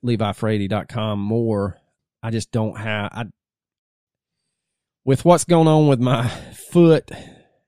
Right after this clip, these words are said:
and my wreck, I just did not have time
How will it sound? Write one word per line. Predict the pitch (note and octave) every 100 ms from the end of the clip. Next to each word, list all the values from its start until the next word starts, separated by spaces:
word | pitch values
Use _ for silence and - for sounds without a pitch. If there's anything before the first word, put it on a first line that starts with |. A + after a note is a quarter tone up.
| _
and | A2+ G#2
my | G2+
wreck, | G2+ A#2 B2+ A#2+ -
I | G#2+
just | G#2+ -
did | G#2 G2+
not | G#2 G#2+
have | G#2+ G#2 -
time | - A2 G#2 G2+